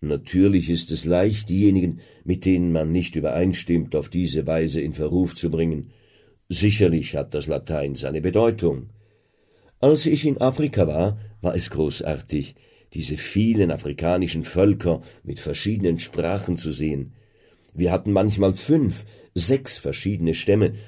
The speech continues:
die sich untereinander nicht verständigen konnten, zur gleichen Messe in unseren Kirchen, und alle sangen dieselben Lieder lateinisch mit einer außerordentlichen Andacht.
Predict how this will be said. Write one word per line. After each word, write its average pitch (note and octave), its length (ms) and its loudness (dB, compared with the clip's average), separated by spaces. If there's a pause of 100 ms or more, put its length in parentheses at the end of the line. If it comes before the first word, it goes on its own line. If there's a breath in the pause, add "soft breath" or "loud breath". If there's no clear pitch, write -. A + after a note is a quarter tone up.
(220 loud breath)
die E2 80 0
sich E2 240 -4
untereinander E2 680 0
nicht D2+ 220 -6
verständigen E2 640 -2
konnten, D#2+ 460 -2 (280 loud breath)
zur D2+ 220 -6
gleichen G#2 560 2
Messe D2+ 380 0
in D#2 220 -4
unseren D2 400 -4
Kirchen, E2+ 500 0 (240 loud breath)
und G#2 320 2
alle C#3 320 6
sangen F2 400 2
dieselben D#2+ 500 -2
Lieder D#2+ 440 0
lateinisch D#2+ 760 -2 (400 soft breath)
mit D#2 160 -4
einer D2+ 340 -4
außerordentlichen E2 1160 -2
Andacht. C#2+ 580 -6